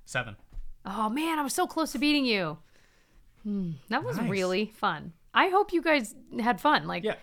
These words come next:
Speaker 1: I
Speaker 2: maybe it
Speaker 1: enjoyed
Speaker 2: wasn't
Speaker 1: doing
Speaker 2: fun
Speaker 1: it.
Speaker 2: at all. We had fun.
Speaker 1: <laughs> Well, and if you
Speaker 2: I'm
Speaker 1: don't like
Speaker 2: sweating.
Speaker 1: it, we'll just do it in the car
Speaker 2: On our
Speaker 1: <laughs> on our
Speaker 2: own.
Speaker 1: own anyway. Anyway.
Speaker 2: You'll smell it before you
Speaker 1: Gosh.
Speaker 2: see it. <laughs>
Speaker 1: Oh, my goodness.
Speaker 2: All right, so
Speaker 1: Okay.
Speaker 2: Tyler won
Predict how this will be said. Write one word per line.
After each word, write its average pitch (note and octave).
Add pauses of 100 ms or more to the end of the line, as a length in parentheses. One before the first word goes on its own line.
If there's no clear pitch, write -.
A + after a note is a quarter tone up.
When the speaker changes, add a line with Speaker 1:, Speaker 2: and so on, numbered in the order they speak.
Speaker 1:
I C#3+
Speaker 2:
maybe C#4+
it E4+
Speaker 1:
enjoyed D4
Speaker 2:
wasn't C#4+
Speaker 1:
doing B3
Speaker 2:
fun C#4
Speaker 1:
it. C4
Speaker 2:
at B3+
all. C#4
We G#3
had D4+
fun. F#3
Speaker 1:
<laughs> -
Well, E3+
and F3+
if F3+
you E3+
Speaker 2:
I'm -
Speaker 1:
don't -
like D#3+
Speaker 2:
sweating. F4
Speaker 1:
it, C#3 (120)
we'll D#3+
just G#3+
do D#3
it D#3+
in E3
the E3+
car G3 (460)
Speaker 2:
On A#3
our D4
Speaker 1:
<laughs> A3+
on A3+
our B3
Speaker 2:
own. A#3+
Speaker 1:
own B3+
anyway. C3+ (480)
Anyway. F3+
Speaker 2:
You'll -
smell A#3+
it A3
before G3+
you F#3+
Speaker 1:
Gosh. A#3
Speaker 2:
see D4
it. C4+
<laughs> - (4000)
Speaker 1:
Oh, A2+
my G#2
goodness. F#2+
Speaker 2:
All A#3+
right, G#3
so B3+
Speaker 1:
Okay. -
Speaker 2:
Tyler D4
won A3+